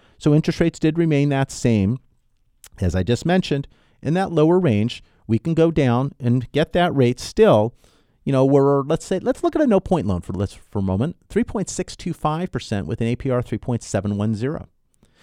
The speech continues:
I did mention the no-point, no-fee loan of three seven five with an A P R three point seven six three. There's a lot of choices, a lot of options when it comes to financing. I mentioned the F H A V A rate,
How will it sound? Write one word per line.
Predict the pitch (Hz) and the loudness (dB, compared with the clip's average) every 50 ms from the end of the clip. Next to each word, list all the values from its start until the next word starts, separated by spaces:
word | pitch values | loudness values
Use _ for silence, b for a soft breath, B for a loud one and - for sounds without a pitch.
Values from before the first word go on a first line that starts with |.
| b b b | b b b
I | 110 110 | 0 2
did | 98 107 98 | 2 2 2
mention | 98 101 101 - - 107 | 0 0 -2 -2 -2 -2
the | 98 | 0
no-point, | 101 104 101 - - 110 101 | 0 -2 -2 0 -2 -2 0
no-fee | 101 95 90 - - 135 135 | 0 -2 -4 -2 -2 -2 -2
loan | 123 107 98 98 | 0 0 0 -2
of | 95 | -2
three | - - 113 107 | -4 -4 -6 -6
seven | - - 113 104 - 92 | -2 -2 -2 -2 -2 -4
five | - - - 127 131 135 127 113 101 | -4 -2 -2 -2 0 0 0 -2 -2
with | 90 92 - | -2 -4 -4
an | 95 95 | -2 -2
A | 95 | -4
P | - - - | -4 -4 -4
R | 98 95 95 | -2 -2 -2
three | - - 104 | -2 -4 -8
point | - - 104 98 92 - | -6 -4 -6 -6 -6 -4
seven | - 110 98 98 95 | -4 -4 -4 -4 -6
six | - - - - - - | -8 -8 -10 -12 -12 -12
three. | - - 123 139 147 123 98 90 - b b b b b b b b b - | -10 -8 -4 -2 -2 -2 -2 -4 -8 b b b b b b b b b -4
There's | 147 143 | -2 0
a | 170 | 0
lot | 175 214 226 | 0 -2 -4
of | - | -4
choices, | - - 156 143 143 - 151 156 - - - | 0 0 2 2 2 -2 -6 -10 -12 -14 -4
a | 123 | 2
lot | 131 139 151 | 4 4 4
of | 165 156 | 4 4
options | 151 143 143 - - - 113 - | 2 2 0 0 -2 -4 -4 -2
when | - 101 | 0 -2
it | 101 - | 0 0
comes | - 101 98 - | -2 -2 -2 -4
to | - - | -6 -4
financing. | - 107 107 104 101 104 107 - - 147 143 - _ _ _ _ _ _ _ _ _ _ _ _ _ _ _ _ _ - | -2 -2 0 0 0 0 -2 -2 -4 -6 -8 -8 _ _ _ _ _ _ _ _ _ _ _ _ _ _ _ _ _ -6
I | 110 | -4
mentioned | 110 104 104 104 - 110 107 | -2 -2 -2 -4 -4 -4 -4
the | 107 104 110 | -2 -2 -2
F | 104 - | -2 0
H | 123 110 - - 117 | -2 -2 0 0 0
A | 113 110 | -2 0
V | 95 107 110 113 | 0 0 0 2
A | 110 110 107 | 2 2 2
rate, | 98 117 120 131 135 | 2 0 0 0 -2